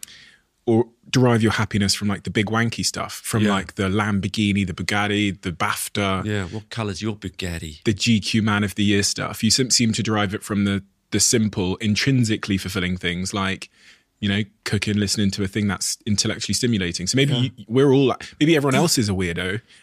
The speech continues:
Speaker 1: and you're actually incredibly normal.
Speaker 2: Don't know. I,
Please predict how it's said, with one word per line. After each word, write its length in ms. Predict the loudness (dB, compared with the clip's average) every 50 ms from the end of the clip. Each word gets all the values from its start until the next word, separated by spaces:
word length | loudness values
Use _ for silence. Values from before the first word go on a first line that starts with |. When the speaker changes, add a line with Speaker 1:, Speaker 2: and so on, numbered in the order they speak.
| 0
Speaker 1:
and 80 | 2 2
you're 80 | 4 2
actually 300 | 2 0 0 -2 -2 0
incredibly 460 | 0 0 0 2 0 0 -2 0 0 0
normal. 440 | 2 2 2 0 0 -4 -8 -16 -20 _ _ _ _ _ -10 -6
Speaker 2:
Don't 200 | -6 -6 -4 -4
know. 380 | -4 -2 -2 -2 -2 -4 -6 -8 -6
I, 80 | -6